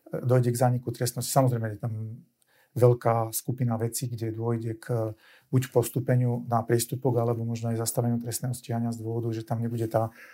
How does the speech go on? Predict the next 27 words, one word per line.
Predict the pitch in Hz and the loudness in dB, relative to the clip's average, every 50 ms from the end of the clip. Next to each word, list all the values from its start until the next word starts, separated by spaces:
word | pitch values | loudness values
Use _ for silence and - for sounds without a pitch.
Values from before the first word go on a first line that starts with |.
| - - - _ | -20 -20 -20 _
e, | - - 123 113 | -2 0 0 0
škoda | - - - - 127 120 | 0 -2 2 4 6 6
sedemsto | 120 - - 120 120 117 117 - - 120 117 117 - | 6 4 4 2 2 2 0 -2 -2 -2 -2 0 2
eur, | 127 123 117 110 110 - - | 2 2 2 2 -2 -6 -6
hej. | - 117 120 123 123 - | -4 -4 -4 -4 -4 -8
Čiže | - - - - 113 110 117 117 113 113 - _ _ _ _ _ _ _ _ _ | -14 -12 -6 -6 -4 -2 0 -2 -2 -4 -8 _ _ _ _ _ _ _ _ _
to | - - | -2 0
bude | 117 113 110 | 0 0 0
ďalšia | 110 107 123 135 135 135 156 | 4 8 8 8 8 6 0
skupina | 151 - - 151 - 151 139 143 135 | -2 -2 -2 -2 0 2 4 4 6
vecí. | 135 135 131 - - 131 123 117 - - _ _ - - - - - - - _ _ _ _ _ _ _ _ _ _ _ - | 6 4 4 2 2 2 2 2 0 -6 _ _ -20 -20 -20 -20 -20 -20 -20 _ _ _ _ _ _ _ _ _ _ _ 6
E, | 135 131 131 135 127 127 - - - | 8 10 10 12 10 8 4 2 4
potom, | - 151 156 160 143 131 | 4 6 8 8 8 8
e, | 127 131 - - 139 127 117 113 113 | 8 4 4 -2 -4 -2 -2 -2 -2
pre-, | - - 135 131 131 131 131 | 0 4 6 6 6 6 4
to, | - - 135 127 - _ - | 0 -4 -6 -6 -6 _ 4
budeme | 151 135 135 131 131 | 6 6 8 8 6
sa | 131 - - | 6 4 2
postupne | - - 123 127 - 123 - 143 | 2 0 -2 -2 -2 -6 -2 0
zrejme | 131 123 131 127 127 123 117 117 117 113 | 2 4 4 4 4 4 4 2 0 0
dozvedať, | 110 117 120 117 120 123 120 117 120 120 - - | 0 0 2 2 4 4 4 4 2 -2 -2 -6
e, | - 139 123 113 117 | -6 -4 -2 -2 -2
z | 113 110 | -4 -2
médií | 117 123 120 120 120 120 117 117 | -2 0 0 2 2 2 2 2
o | 117 113 | 0 0
tom, | - 123 117 | 0 -2 -2
že | 113 113 113 120 123 117 | 0 0 -2 -2 -4 -6